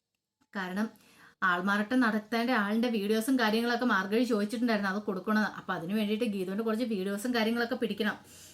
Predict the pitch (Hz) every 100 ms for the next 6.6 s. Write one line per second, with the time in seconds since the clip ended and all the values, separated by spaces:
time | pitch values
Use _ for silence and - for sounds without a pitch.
0 | - - 294 240 269 277 254 262 262 247
1 | 214 226 247 226 240 185 214 226 226 220
2 | 202 - _ - 180 180 180 208 214 175
3 | 208 208 208 214 202 214 226 269 294 302
4 | 254 202 226 226 220 214 180 214 208 196
5 | 196 175 - - - _ 359 381 254 247
6 | 254 247 196 226 247 208